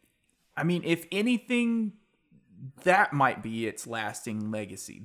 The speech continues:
The anti-hero and just having a frickin' full-ass plan of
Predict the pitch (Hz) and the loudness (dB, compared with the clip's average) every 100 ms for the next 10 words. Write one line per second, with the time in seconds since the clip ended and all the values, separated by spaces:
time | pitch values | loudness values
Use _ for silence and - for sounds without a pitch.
0 | - 127 135 156 165 170 147 139 139 131 | -8 -6 -2 -2 2 2 4 4 2 4
1 | 127 123 123 123 123 123 131 - 131 139 | 4 4 0 -2 -4 -4 -6 -8 -4 2
2 | 139 156 156 139 - - 165 139 110 - | 4 4 2 -2 -6 -4 -2 -2 -4 -10
3 | - 147 139 131 123 120 - - 135 123 | -2 2 4 6 4 2 -4 -4 -2 0
4 | 120 110 104 - - - - - 120 120 | -2 -4 -6 -12 -20 -20 -20 -8 -2 0
5 | 113 | -2